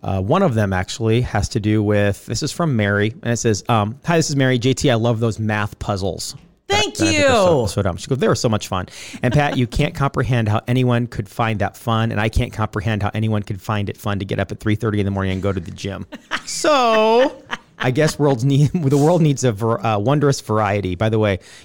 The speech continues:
Speaker 1: you two make my day. Thank you very much. Thanks, Mary. We
Speaker 2: Thank
Speaker 1: appreciate
Speaker 2: you.
Speaker 1: that.
Speaker 2: Appreciate it.
Speaker 1: Yeah, I get that.
Speaker 2: All right. Yeah, that's, I like those things. So those are fun. Um, let's see what else we have going on. Did you
Speaker 1: And I
Speaker 2: have
Speaker 1: know, I've never said getting up at three thirty and going to the gym is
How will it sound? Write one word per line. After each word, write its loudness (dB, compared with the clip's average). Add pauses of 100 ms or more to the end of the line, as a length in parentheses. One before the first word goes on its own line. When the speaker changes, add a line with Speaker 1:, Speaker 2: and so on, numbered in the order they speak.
Speaker 1:
you -6
two -4
make -4
my -2
day. -2
Thank -6
you -20
very -4
much. -8
Thanks, -6
Mary. 0
We -12
Speaker 2:
Thank 2
Speaker 1:
appreciate -2
Speaker 2:
you. -2
Speaker 1:
that. -4
Speaker 2:
Appreciate -8
it. -10
Speaker 1:
Yeah, 0
I 2
get 0
that. -4 (120)
Speaker 2:
All -2
right. 0
Yeah, 2
that's, -4 (220)
I -2
like -4
those -10
things. -14
So -14
those -12
are -16
fun. -16 (380)
Um, 2 (120)
let's -4
see -4
what 0
else -6
we -4
have -6
going -8
on. -4
Did -18
you -4
Speaker 1:
And 4
I 4
Speaker 2:
have 4
Speaker 1:
know, 4
I've 2
never 4
said 2
getting 4
up 2
at 0
three 2
thirty 4
and 2
going 2
to 2
the -2
gym 0
is 0